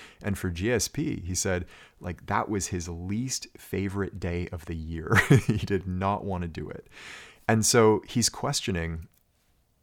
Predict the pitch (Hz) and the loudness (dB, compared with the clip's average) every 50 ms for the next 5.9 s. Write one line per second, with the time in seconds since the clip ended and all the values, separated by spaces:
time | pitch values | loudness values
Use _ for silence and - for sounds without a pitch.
0 | _ _ - - - - - 135 151 156 - - 113 117 107 - - 117 113 104 | _ _ -8 -6 -4 -2 0 0 0 -2 -2 -2 -2 -2 -2 0 0 0 0 2
1 | - - - - 101 127 131 123 120 - - - - - - - 139 147 135 101 | 2 0 0 0 -2 -2 -2 -2 -4 -6 -8 -10 -12 -12 -10 -8 -4 -2 0 0
2 | 85 - - - _ 95 92 87 87 87 87 87 - - 98 98 98 90 85 82 | 0 -2 -6 -8 _ -4 -2 0 0 0 -2 -2 -4 -4 -2 -2 -2 -2 -2 -4
3 | - - - 113 131 - 147 151 143 - 98 90 95 98 101 95 - 98 - - | -4 -6 -6 -6 -4 -2 -2 -2 -2 -2 -2 -2 0 0 0 -2 -2 -4 -8 -10
4 | - 98 110 120 - - - - 82 69 64 - 71 - - - 113 113 127 123 | -8 -8 -8 -8 -10 -12 -14 -12 -12 -12 -12 -12 -12 -8 -6 -4 -4 -2 -2 -2
5 | 110 101 90 104 110 104 101 101 90 - 92 87 101 104 92 - - - | -2 -2 -2 0 -2 0 -2 -2 -2 -2 -2 -2 -2 -2 -2 -6 -10 -12